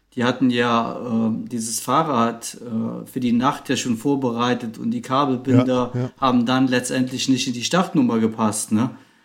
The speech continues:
Speaker 1: Und da ging die Panik los, ne? Also das ist schon natürlich ein ganz anderer Level, sagen wir mal, ne? Aber
Speaker 2: Ja.
Speaker 1: schon verrückt, ne? Also,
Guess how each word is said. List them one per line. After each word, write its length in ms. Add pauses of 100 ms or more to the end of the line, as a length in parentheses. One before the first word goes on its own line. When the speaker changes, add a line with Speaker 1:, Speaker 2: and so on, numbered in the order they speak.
(160)
Speaker 1:
Und 240
da 100
ging 160
die 140
Panik 400
los, 400
ne? 200
Also 220
das 220
ist 160
schon 540 (140)
natürlich 380
ein 40
ganz 200
anderer 300
Level, 340
sagen 220
wir 80
mal, 280
ne? 220 (480)
Aber 240
Speaker 2:
Ja. 60
Speaker 1:
schon 200
verrückt, 480
ne? 360
Also, 400